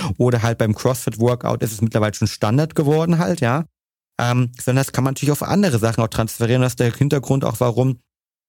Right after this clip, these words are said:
sich die Sportler halt auslaufen sollen halt nochmal nach dem Training ein bisschen. Also geht's nicht darum, sich jetzt großartig zu stretchen, da gibt's auch unterschiedliche Meinungen dort draußen, sondern es geht darum halt aktiv, äh, wie gesagt,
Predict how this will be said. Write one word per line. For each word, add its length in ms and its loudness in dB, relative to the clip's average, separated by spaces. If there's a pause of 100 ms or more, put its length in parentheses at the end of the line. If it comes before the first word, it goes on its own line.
(160)
sich 180 0
die 80 0
Sportler 440 0
halt 180 -2
auslaufen 560 0
sollen 280 2
halt 200 -2
nochmal 240 0
nach 100 2
dem 140 0
Training 320 -2
ein 40 0
bisschen. 300 -2
Also 120 2
geht's 200 0
nicht 180 0
darum, 220 2 (260)
sich 120 4
jetzt 120 -2
großartig 380 -2
zu 80 -6
stretchen, 380 -2
da 60 4
gibt's 160 -2
auch 60 -4
unterschiedliche 460 0
Meinungen 300 4
dort 160 0
draußen, 340 2
sondern 420 -4
es 40 -12
geht 180 0
darum 260 2
halt 200 2 (240)
aktiv, 760 0
äh, 320 2
wie 140 0
gesagt, 320 0